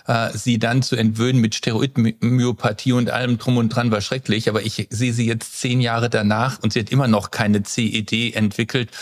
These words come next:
Also ich glaube, das ist nicht so selten. Und der andere Punkt, den wir da, glaube ich, auch in, in der Folge hatten,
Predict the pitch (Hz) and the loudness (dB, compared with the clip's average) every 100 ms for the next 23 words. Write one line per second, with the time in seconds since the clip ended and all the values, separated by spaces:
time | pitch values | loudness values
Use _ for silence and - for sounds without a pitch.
0 | - - - - 113 - - - - - | -14 -12 -4 -2 -2 -4 -16 -20 -14 -10
1 | - 98 123 131 - 113 - 110 - 117 | -4 0 2 2 0 -2 -4 -4 0 0
2 | 113 - 113 120 127 - _ 107 104 104 | 0 -2 -2 0 -2 -6 _ -6 -2 0
3 | 110 - 98 120 104 - - - 139 131 | 0 0 -2 0 -2 -4 -6 -2 0 0
4 | 113 139 127 - 113 113 117 107 101 107 | 2 2 2 2 2 2 2 2 0 2
5 | 113 - 120 117 - 110 110 113 110 107 | 0 -2 -4 -4 -2 0 0 0 0 -2
6 | - - - 117 117 107 123 - 127 | -4 -12 -4 -2 0 -2 -2 0 0